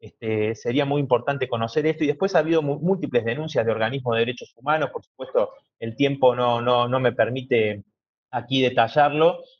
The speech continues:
este, pero bueno, quiero también, este, consultarle porque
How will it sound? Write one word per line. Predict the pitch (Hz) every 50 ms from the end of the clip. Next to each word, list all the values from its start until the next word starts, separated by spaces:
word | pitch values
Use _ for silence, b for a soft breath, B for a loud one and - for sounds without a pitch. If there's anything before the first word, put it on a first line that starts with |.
| _ _ _ _
este, | 123 117 98 - _ 127 117 113 113 110 110 107 107 107 107 110 113 _
pero | - 117 110 120
bueno, | 151 151 131 117 - -
quiero | 143 135 139 135
también, | 139 135 123 123 127 139 143 143 135
este, | 123 - - 117 -
consultarle | - 120 117 - 127 123 113 117 147 143 143 151 160 160
porque | 127 - 120 113 101 - _ 117 110 110 110 107 104 104 101